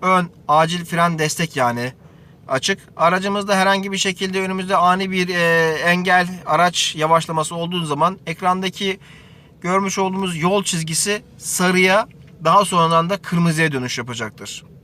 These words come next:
Lastik basınçlarımızı gösterir. Buradaki lastik basınçlarımız da P C olarak ayarlanmıştır. Ön ve arka lastik basınçlarını gösterir. Her tekerleği tek tek gösterecektir.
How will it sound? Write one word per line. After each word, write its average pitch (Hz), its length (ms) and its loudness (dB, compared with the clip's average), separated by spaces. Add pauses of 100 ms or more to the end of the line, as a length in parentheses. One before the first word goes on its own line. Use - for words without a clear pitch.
(1040)
Lastik 208 360 2
basınçlarımızı 156 680 -2
gösterir. 185 560 -4
Buradaki 208 340 -4
lastik 202 360 0
basınçlarımız 170 640 -4
da 143 200 0 (480)
P 190 180 0
C 214 180 0
olarak 160 300 4
ayarlanmıştır. 139 840 0 (520)
Ön 208 280 2
ve 202 60 4
arka 180 360 6
lastik 180 320 0
basınçlarını 160 540 -2
gösterir. 156 480 -6
Her 202 220 2
tekerleği 165 500 -4
tek 196 280 -4
tek 180 180 -6
gösterecektir. 143 840 -6